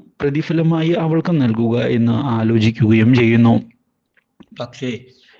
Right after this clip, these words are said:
ഇതിനിടയിലാണ് പുതിയ വഴിത്തിരിവുകൾ ഉണ്ടാക്കിക്കൊണ്ടുള്ള സംഭവവികാസങ്ങൾ ഉണ്ടാകുന്നത്. സത്യങ്ങളെല്ലാം പുറത്തായതിനെ തുടർന്ന്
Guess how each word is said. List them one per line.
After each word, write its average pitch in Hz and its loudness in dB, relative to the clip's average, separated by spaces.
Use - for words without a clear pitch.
ഇതിനിടയിലാണ് 151 -4
പുതിയ 113 -6
വഴിത്തിരിവുകൾ 165 -8
ഉണ്ടാക്കിക്കൊണ്ടുള്ള 117 -4
സംഭവവികാസങ്ങൾ 165 -2
ഉണ്ടാകുന്നത്. 113 -2
സത്യങ്ങളെല്ലാം 190 -2
പുറത്തായതിനെ 117 -2
തുടർന്ന് 113 -4